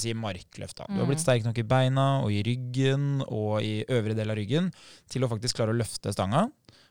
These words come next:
Speaker 1: Eh, men du har ikke nok styrke i håndleddet til å tåle å holde belastninga. Så kunne du brukt de for å da rett og slett kunne ha riktig, eh, antall repetisjoner som du har sagt du skal ha, eller, så det gir en mulighet til å ha høyere belastning.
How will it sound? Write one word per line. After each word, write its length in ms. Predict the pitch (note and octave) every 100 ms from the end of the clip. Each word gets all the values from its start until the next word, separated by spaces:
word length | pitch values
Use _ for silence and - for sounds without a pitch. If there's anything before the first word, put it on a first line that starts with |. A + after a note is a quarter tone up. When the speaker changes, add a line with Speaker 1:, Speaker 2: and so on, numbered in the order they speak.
| _
Speaker 1:
Eh, 260 | B2 A#2+ B2
men 420 | C3+ C3+ C#3 C#3
du 120 | C#3 C#3
har 160 | B2
ikke 580 | G#2+ - B2+ B2+ B2+ B2+ -
nok 240 | C3+ B2+
styrke 480 | - C3 G2+ - G#2 -
i 120 | A2
håndleddet 840 | A2+ - A#2+ F#2 F2+ F2+ G2+ D3 -
til 140 | A#2+
å 60 | B2 -
tåle 640 | - - A#2+ G2+ F2 F2+
å 160 | - A#2+
holde 480 | - C3+ G2+ F#2 F#2+
belastninga. 500 | G2+ F2+ - G2 G2+ - - -
Så 160 | - C#3+
kunne 140 | D3
du 80 | C#3+
brukt 260 | C3 C3 -
de 200 | B2 C#3+
for 240 | - C3+ A#2
å 140 | A#2
da 160 | A2+ G#2+
rett 160 | -
og 80 | G#2
slett 160 | G2+ -
kunne 160 | G#2+
ha 80 | G#2+
riktig, 320 | A2+ - - F#2+ G2+ -
eh, 220 | A2 G#2+
antall 520 | A2+ G2 F#2+ F#2+ F#2+ F#2+
repetisjoner 440 | G2 G#2 G#2 F#2+ F#2
som 120 | F#2+
du 60 | G2
har 120 | F#2+
sagt 200 | F#2 F2
du 80 | F#2+
skal 160 | F2 F2+
ha, 60 | E2+
eller, 240 | F2 F2+ - _ _ _
så 160 | - A#2
det 160 | A#2+ C3
gir 180 | A2+ B2
en 80 | C#3
mulighet 240 | G#2 G2+
til 100 | A2+
å 80 | G#2
ha 60 | A2
høyere 160 | F#2+ F#2+
belastning. 320 | G2+ -